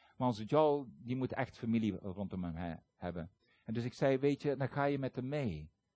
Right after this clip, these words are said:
Ik denk dat het goed is voor jou. Wil je dat?" Zegt ze, "Ach, graag." Maar ik wist dat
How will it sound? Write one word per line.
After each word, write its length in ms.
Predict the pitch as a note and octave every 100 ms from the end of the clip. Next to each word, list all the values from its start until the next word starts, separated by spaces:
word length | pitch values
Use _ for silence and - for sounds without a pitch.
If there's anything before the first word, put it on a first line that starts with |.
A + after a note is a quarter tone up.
| _ -
Ik 200 | A#2 -
denk 180 | C3+ B2
dat 100 | A#2
het 80 |
goed 220 | G#2+ - A2
is 100 | -
voor 140 | G#2+
jou. 300 | F2+ E2 E2+
Wil 180 | A#2 D3+
je 120 | D3+
dat?" 160 | G#2 F2+
Zegt 160 | A2
ze, 100 | -
"Ach, 140 | - -
graag." 420 | - C3+ B2 F2 _ _ _ _ _ -
Maar 200 | G2+ F#2+
ik 100 | G#2
wist 300 | B2+ G#2+ -
dat 320 | G2+ F#2+ F#2+